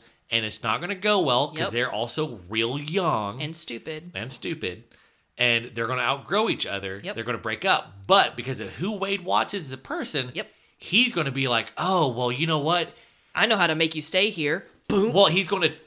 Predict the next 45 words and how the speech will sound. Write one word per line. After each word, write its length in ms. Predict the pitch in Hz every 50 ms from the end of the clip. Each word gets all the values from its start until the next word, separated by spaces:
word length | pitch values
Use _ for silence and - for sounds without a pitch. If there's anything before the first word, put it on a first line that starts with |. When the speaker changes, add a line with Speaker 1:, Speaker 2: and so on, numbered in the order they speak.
| -
Speaker 1:
he's 300 | - 110 151 196 202 185 -
gonna 140 | 185 165 160
be 120 | 156 151
like, 140 | 143 139 135 139
"Oh, 240 | 170 180 175 165
well, 480 | 131 131 143 147 147 139 123 - - _ _ _ _ _ _ _ _ -
I 140 | 143 175 180
think 300 | 175 180 165 139 - -
she'll 360 | - - - 165 151 135 123
like 260 | 123 139 147 156 151 139
me 140 | 139 127 117
if 120 | 110 -
I 80 | 131 127
have 240 | 123 127 120 107 -
the 100 | 113 92
guts 540 | 87 90 - - 135 131 127 117 - -
to 140 | - - -
cut 300 | - - - - 135 123
off 140 | 120 117 -
the 80 | 113 107
Oasis 420 | 104 104 113 117 110 - - 92
'cause 240 | - - 98 80 110
it's, 260 | 110 101 - - - - - - - - - _ -
it's 280 | 120 113 - - - 104
what, 440 | 110 117 123 131 123 117 - -
you 80 | 127 123
know, 180 | 120 113 104 107
it's 160 | 104 107 110
what's 220 | 110 107 - -
wrong. 720 | 98 95 92 101 110 117 120 120 120 113 110 101 92 - -
Like, 320 | - 104 101 117 117 113
there's 220 | 107 120 113 - -
so 120 | - 131
much 200 | 117 117 107 -
wrong 440 | 104 87 92 101 104 110 107 104 104
with 160 | 101 95 87
it." 80 | 87 - -
I 140 | 135 180
think 180 | 202 - 190 156
he, 220 | 156 131 123 - - - - -
I 120 | - 180
think 240 | 208 - 220 185 -
he 240 | - 185 180 175 -
ends 280 | 156 151 147 143 127 131
up 360 | - 110 107 104 - -